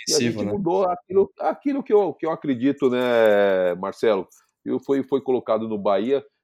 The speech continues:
Speaker 1: e era, era bonito ver o Bahia jogar, era bonito, sim.
Speaker 2: Era legal. Já estamos chegando aos quarenta e cinco, professor. Eu queria, já que a gente falou bastante de jogo antigo, isso é uma coisa que me apaixona. Eu nasci na década de noventa, então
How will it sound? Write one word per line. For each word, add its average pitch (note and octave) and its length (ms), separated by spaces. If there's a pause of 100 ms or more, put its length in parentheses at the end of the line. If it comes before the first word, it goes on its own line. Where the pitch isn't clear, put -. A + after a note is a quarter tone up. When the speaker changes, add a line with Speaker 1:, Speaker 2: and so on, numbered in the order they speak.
Speaker 1:
e A2 160
era, A#2+ 360
era B2 160
bonito B2+ 420
ver A2+ 80
o A2 60
Bahia G2+ 300
jogar, F2+ 420
era F2 160
bonito, F#2 400
sim. E2 220 (640)
Speaker 2:
Era A2 180
legal. G#2+ 380
Já A2+ 240
estamos C#3 400
chegando C#3 280
aos D3 140
quarenta C#3 340
e C3+ 40
cinco, D#3 400
professor. B2 400
Eu A2+ 80
queria, C3+ 440 (680)
já B2+ 160
que C3+ 120
a - 20
gente D3+ 140
falou C#3 240
bastante C#3 400
de A#2+ 80
jogo A#2+ 240
antigo, B2 480
isso A#2+ 180
é B2+ 40
uma A2+ 100
coisa A#2+ 240
que G#2 480 (400)
me G#2+ 100
apaixona. A2 760 (460)
Eu A2 100
nasci A#2 200
na C3 100
década C3 360
de A#2+ 220
noventa, B2+ 560
então C3+ 680